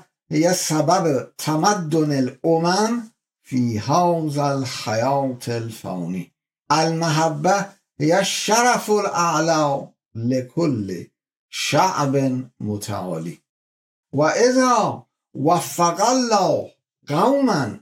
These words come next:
بها يصلين عليهم أهل ملأ الأعلى وملائكة السماء وأهل ملكوت الأبها. وإذا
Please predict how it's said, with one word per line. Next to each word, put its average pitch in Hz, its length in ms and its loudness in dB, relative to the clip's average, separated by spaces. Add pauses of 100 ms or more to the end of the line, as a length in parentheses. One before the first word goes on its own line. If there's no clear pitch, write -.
بها 214 680 0 (280)
يصلين 180 1080 2
عليهم 123 1040 0 (560)
أهل 139 600 2
ملأ 165 680 0
الأعلى 120 960 -4 (460)
وملائكة 175 1700 0
السماء 131 960 -2 (300)
وأهل 170 520 0
ملكوت 131 840 -2
الأبها. 104 840 -4 (280)
وإذا 151 760 2